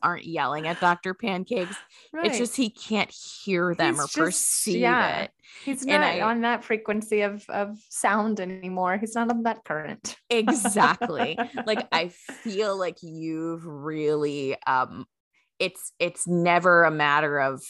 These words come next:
Speaker 1: like, can we, is it there or not? Have we transcended our humanness? It's really, like you said, like, how much weight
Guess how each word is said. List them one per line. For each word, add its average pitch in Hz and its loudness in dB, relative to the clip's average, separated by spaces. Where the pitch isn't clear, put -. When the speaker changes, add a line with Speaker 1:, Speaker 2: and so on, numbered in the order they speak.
Speaker 1:
like, 123 -4
can 143 -8
we, 127 -4
is 170 2
it 156 4
there 151 4
or 131 2
not? 131 2
Have 151 -4
we 143 -4
transcended 156 -4
our 117 -4
humanness? 127 -2
It's - -6
really, 156 4
like 127 0
you 135 -4
said, 123 0
like, 113 -4
how 160 4
much 165 -2
weight 147 -2